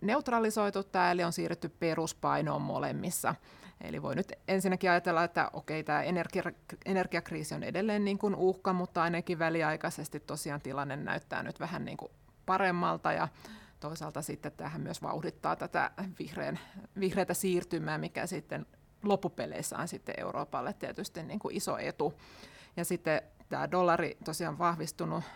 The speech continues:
noin viisitoista prosenttia tänä vuonna euroa vastaan, niin kyllä se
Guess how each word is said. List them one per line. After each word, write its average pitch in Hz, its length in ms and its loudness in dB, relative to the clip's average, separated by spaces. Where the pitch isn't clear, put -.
noin 170 280 0
viisitoista 147 500 -2
prosenttia - 500 -6
tänä 90 360 -4
vuonna 90 320 -2
euroa 117 380 2
vastaan, 147 400 0
niin 135 80 -6
kyllä 147 140 -4
se - 180 -2